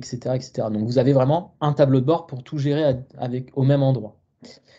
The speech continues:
Également, ce qui peut être intéressant, c'est que si vous programmez vos publications, vous allez avoir un agenda où vous allez pouvoir voir tout ce que vous avez programmé, mettre les,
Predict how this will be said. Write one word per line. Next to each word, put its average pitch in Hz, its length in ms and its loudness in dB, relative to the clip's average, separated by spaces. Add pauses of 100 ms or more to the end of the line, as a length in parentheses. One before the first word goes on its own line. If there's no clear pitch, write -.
(540)
Également, 170 720 2
ce - 200 -20 (220)
qui 139 100 -8
peut 147 120 -4
être 175 220 -2
intéressant, 143 760 -6 (140)
c'est - 240 -8
que 143 100 -4
si 139 200 -4
vous 208 120 0
programmez 175 420 -2
vos 143 120 0
publications, 139 680 -4
vous 160 140 -2
allez 135 140 4
avoir 151 220 2
un 131 200 -2
agenda 147 600 -2 (460)
où 139 60 4
vous 135 160 2
allez 139 160 2
pouvoir 147 460 -6
voir 151 240 -4
tout - 100 -18
ce 143 80 -18
que - 80 -8
vous 139 140 -6
avez 131 140 -2
programmé, 127 800 -6
mettre 139 400 -4
les, 113 380 -4